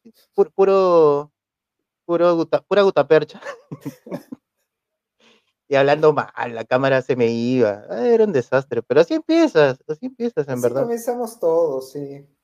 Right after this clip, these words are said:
Speaker 1: Pero bueno, he estado, este,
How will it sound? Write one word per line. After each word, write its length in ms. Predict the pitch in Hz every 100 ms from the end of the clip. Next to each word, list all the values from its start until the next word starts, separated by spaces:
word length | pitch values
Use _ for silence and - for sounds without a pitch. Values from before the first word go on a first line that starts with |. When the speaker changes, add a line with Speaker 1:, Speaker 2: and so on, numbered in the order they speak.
| _ _ _ _ _ _ _ _ _ -
Speaker 1:
Pero 300 | 110 110 117
bueno, 400 | 127 117 110 _ _
he 40 | _
estado, 600 | - 139 143 139 135 123
este, 640 | 113 113 _ _ 101 98